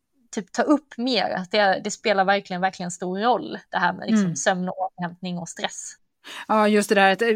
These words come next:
Speaker 2: men det tycker jag är vek-, viktigt, eh, och, och jättebra att du säger. För stress, det är så, "Nej, men jag är inte stressad", säger väldigt många.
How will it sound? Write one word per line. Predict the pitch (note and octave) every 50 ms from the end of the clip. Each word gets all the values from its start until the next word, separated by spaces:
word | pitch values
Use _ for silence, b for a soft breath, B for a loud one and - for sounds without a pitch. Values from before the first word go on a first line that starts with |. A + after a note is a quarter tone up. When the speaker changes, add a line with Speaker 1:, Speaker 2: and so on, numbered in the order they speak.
| A3 A#3
Speaker 2:
men | A3+ A#3 A#3
det | C4+
tycker | C#4 D#4+ C#4+ C4+
jag | A3 G3+
är | G3
vek-, | G3+ G3 - - - - - G#3 G3+ G3+
viktigt, | G#3+ G#3 - - A#3 A3 -
eh, | G3+ F#3+ F#3
och, | F3 D3+ G3 F#3+ F#3 D#3+ D3
och | F#3+ F#3+
jättebra | F#3+ F#3+ F3+ - - F#3+ F3+ G3 F#3
att | F3 -
du | F#3
säger. | F3+ - B3 A#3 G#3+ F#3 E3+
För | - - F3+
stress, | F3+ - - - B3 B3 B3 A3+ - -
det | G#3+
är | F#3+
så, | - G3+
"Nej, | G3+ G#3
men | A3 A#3+ A#3
jag | A3+ B3 D4+
är | G4+ A#4+ A#4
inte | E4+ B3+ - F3
stressad", | - - - D#3+ D3+ D3 - - D#3 - - E3
säger | - G3+ F#3 E3+ D#3+ D#3+
väldigt | D3+ E3 D3+ D3 C3+ C#3 D3 -
många. | D#3+ D#3 D3 - - - - -